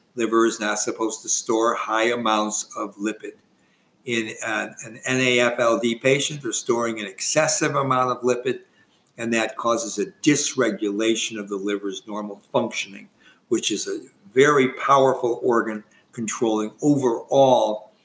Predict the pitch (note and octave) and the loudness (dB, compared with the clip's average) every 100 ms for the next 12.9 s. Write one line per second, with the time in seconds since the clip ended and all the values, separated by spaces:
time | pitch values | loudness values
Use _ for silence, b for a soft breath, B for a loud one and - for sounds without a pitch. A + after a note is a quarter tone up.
0 | b _ _ - G#2 B2 C3 B2+ B2 A2 | b _ _ -10 2 4 4 4 2 2
1 | G2 B2+ B2+ C#3+ B2 A#2 A2 G#2 - G#2+ | 2 4 4 2 0 -2 -2 -4 0 0
2 | G#2 - G#2 - - C3 A#2 B2 D#3+ D#3+ | 0 -4 -6 -6 0 2 4 4 4 4
3 | C3+ B2+ A#2+ A#2 A2 A2+ A2 A2+ - - | 2 2 0 0 2 2 2 -2 -4 -2
4 | C#3+ C3 B2+ A2+ G#2 G2+ A#2 A2+ A2 A2 | 0 0 -2 -6 -8 -6 -2 -2 -2 -4
5 | G2 G2 C3+ C#3 B2 A2+ - b b b | -8 -4 0 2 2 -2 -6 b b b
6 | b - A2+ G#2 F#2+ - G#2 G2+ - - | b -14 -8 -6 -6 -8 -12 -14 -16 -14
7 | - - - A#2 G#2+ B2+ B2 B2 B2 B2+ | -14 -14 -14 -10 -2 0 2 4 4 2
8 | B2 - G#2+ A#2 A2 A2 - B2 G#2 A2 | -4 -8 -8 -2 -2 -2 -6 -8 -6 -8
9 | A#2 A2+ G#2 - b b - A#2 A#2+ A#2 | -6 -6 -8 -12 b b -8 -6 -4 0
10 | A#2 C#3 C3+ B2 A#2 A2+ G#2+ G2+ - F3 | 4 4 4 4 4 2 0 0 0 0
11 | E3 G#2+ G#2 - b b b _ - C3 | 0 -2 -4 -8 b b b _ -2 0
12 | B2+ A#2+ A2+ G#2+ G#2+ G#2 G#2+ A#2+ A2 | 0 -2 -6 -8 -6 -4 -6 -8 -12